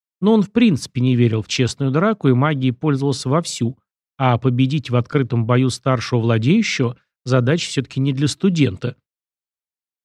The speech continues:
«Как я погляжу, у тебя уже неплохо получается сбивать старого больного преподавателя, Орди».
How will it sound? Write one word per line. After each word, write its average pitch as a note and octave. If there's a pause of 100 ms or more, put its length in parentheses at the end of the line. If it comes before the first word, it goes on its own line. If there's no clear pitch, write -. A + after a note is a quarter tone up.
(360)
«Как C3+
я D#3+
погляжу, F3
у G3
тебя F#3
уже F#3
неплохо F#3+
получается F3+
сбивать F3+
старого F3
больного E3
преподавателя, D#3
Орди». C#3+